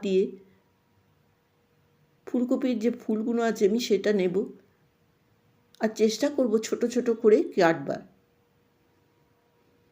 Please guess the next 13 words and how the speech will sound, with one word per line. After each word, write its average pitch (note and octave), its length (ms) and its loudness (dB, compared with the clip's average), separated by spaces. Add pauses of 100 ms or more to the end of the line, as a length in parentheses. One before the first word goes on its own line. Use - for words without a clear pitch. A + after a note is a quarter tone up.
(1500)
এখনও C4+ 360 2
বাজারে A3+ 380 6
কিন্তু A3+ 280 -2 (100)
ভালো F#3+ 300 2
ফুলকপি G#3 500 0
পাওয়া F3+ 280 2
যাচ্ছে। D#3+ 380 -2 (4000)
ফুলকপি B3+ 380 2
কাটা B3 300 4
হয়ে A3 220 8
গেছে। G#3+ 220 0
এদিকে G#3 300 2
আমি A3+ 200 4